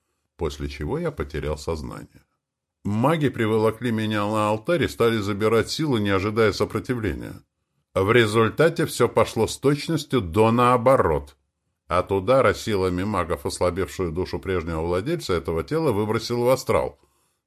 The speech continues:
Там мы и соединились. В момент вселения моей личности в тело я перехватил контроль и сделал наоборот, забрав их силу себе. Силу семи архимагов.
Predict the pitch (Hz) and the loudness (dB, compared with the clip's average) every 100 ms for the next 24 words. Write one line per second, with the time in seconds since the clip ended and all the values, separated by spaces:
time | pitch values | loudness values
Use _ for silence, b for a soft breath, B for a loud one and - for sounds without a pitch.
0 | - 139 160 120 123 120 127 104 82 76 | -4 -2 0 -2 -2 -2 -2 -2 -2 -2
1 | 71 73 76 - - _ b b b b | 0 -2 -4 -8 -18 _ b b b b
2 | b b 95 139 147 170 151 - 147 160 | b b 2 6 6 6 4 4 4 6
3 | 175 143 120 123 127 127 135 - 120 - | 6 6 6 6 4 4 0 -2 -4 -6
4 | - 175 170 117 113 113 131 113 - 113 | -4 0 4 6 4 4 0 2 2 2
5 | 117 95 82 69 64 85 110 _ _ _ | 2 -2 -2 -2 -4 -4 -6 _ _ _
6 | _ - 175 160 107 95 127 139 131 123 | _ -10 -8 -6 -6 0 4 6 4 2
7 | 120 123 117 131 120 67 - - 78 104 | 2 0 2 2 2 -2 -6 -16 -2 2
8 | 98 110 107 - - 120 - - - 143 | 4 4 2 -2 -4 -4 -4 -12 -4 -2
9 | 101 - - 110 85 69 - _ _ _ | -2 -4 -6 -6 -6 -10 -12 _ _ _
10 | _ _ _ _ _ - - - 156 151 | _ _ _ _ _ -8 -4 2 4 4
11 | 156 - - - 147 139 127 131 170 156 | 4 0 0 4 6 8 8 6 6 6
12 | 139 143 - 147 135 117 98 85 98 95 | 6 4 2 4 6 6 6 6 4 4
13 | - | 0